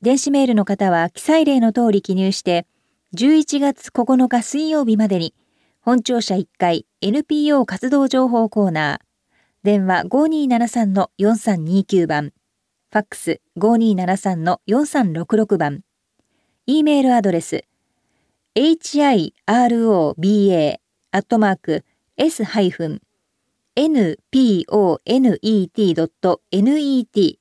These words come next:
こちらへお願いします。なお、エヌピーオー活動情報コーナーは、月曜日から金曜日、午前十一時から午後三時です。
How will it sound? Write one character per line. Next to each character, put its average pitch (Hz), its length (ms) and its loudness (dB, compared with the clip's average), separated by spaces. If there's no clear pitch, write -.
こ 202 100 -12
ち 226 140 -4
ら 226 80 4
へ 208 100 2
お 190 40 0
願 175 200 0
い 170 60 -4
し - 100 -12
ま 156 100 -2
す。 - 140 -12
な 226 200 2
お、 196 120 0
エ 220 80 0
ヌ 302 120 2
ピ 320 280 2
ー 302 60 2
オ 247 60 2
ー - 20 0
活 214 240 -8
動 294 160 2
情 277 200 0
報 262 200 0
コ 254 160 0
ー 240 60 2
ナ 196 180 0
ー - 20 -6
は、 160 220 -2
月 196 280 -2
曜 262 200 4
日 202 140 0
か 165 120 -4
ら 160 180 -8
金 214 260 2
曜 196 260 2
日、 160 200 -2
午 294 180 2
前 254 220 2
十 254 220 2
一 269 220 -2
時 247 120 -6
か 175 140 -6
ら 160 100 -8
午 247 160 0
後 196 140 0
三 220 240 0
時 156 100 -4
で 175 100 -4
す。 - 140 -12